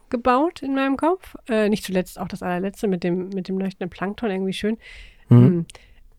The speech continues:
Speaker 1: Insgesamt blieb mir so ein Eindruck von einer netten Erzählung, erinnernswerter Erlebnisse, aber jetzt literarisch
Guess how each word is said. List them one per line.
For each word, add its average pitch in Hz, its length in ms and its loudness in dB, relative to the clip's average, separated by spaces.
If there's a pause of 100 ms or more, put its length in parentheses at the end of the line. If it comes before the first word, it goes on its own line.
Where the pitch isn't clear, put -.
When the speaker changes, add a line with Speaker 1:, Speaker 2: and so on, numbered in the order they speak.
(300)
Speaker 1:
Insgesamt 226 760 2
blieb 262 260 2
mir 277 160 4
so 269 80 0
ein 254 80 0
Eindruck 277 560 4
von 247 400 0
einer 190 360 0
netten 226 340 2
Erzählung, 214 680 2
erinnernswerter 220 800 2
Erlebnisse, 214 880 2 (240)
aber 214 300 2
jetzt 208 260 0
literarisch 208 960 0